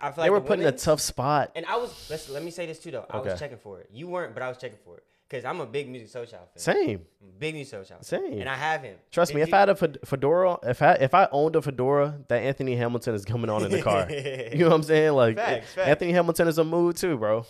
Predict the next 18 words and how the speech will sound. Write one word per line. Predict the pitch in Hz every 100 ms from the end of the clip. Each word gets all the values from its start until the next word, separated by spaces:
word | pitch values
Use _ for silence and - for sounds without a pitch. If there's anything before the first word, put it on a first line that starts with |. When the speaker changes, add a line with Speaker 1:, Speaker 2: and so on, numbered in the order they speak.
| -
Speaker 1:
Oh, | 202
no, | 208 160
no | 127 -
Speaker 2:
<laughs> |
Speaker 1:
doubt. | 175 160
Listen, | 156 143
they're | 120 139
both | 135 151 117
legends. | 139 151 98 85
Don't | 113 135
get | 160
it | 165
fucked | 131 135
up. | 113
They're | 123 120
both | 95 123 135
legends. | 120 120 95 85 - _ _
Um, | - 117 113 110 98